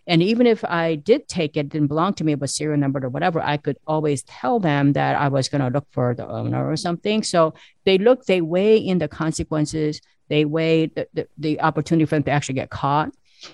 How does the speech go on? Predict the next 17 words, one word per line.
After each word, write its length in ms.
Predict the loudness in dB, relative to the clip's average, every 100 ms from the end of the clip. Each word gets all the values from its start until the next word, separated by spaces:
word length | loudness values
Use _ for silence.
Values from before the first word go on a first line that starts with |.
| _
So 540 | 0 2 4 2 -2 _ -2
it's 180 | 0 2
up 180 | 0
to 120 | -2 -4
you, 540 | 2 4 2 0 -6 _ _ _ _ _ 0
you 140 | 2
know, 80 | 2 -2
to, 80 | -12
to 400 | -8 -6 -4 -2
management 640 | -2 0 -2 -2 -2 -4 -8 _ _
to 100 | -6
make 200 | 2 2
sure 160 | 2 2
that 160 | 2 2
those 180 | 2
opportunities 500 | 2 -2 -4 -2 -2
don't, 300 | 0 0 0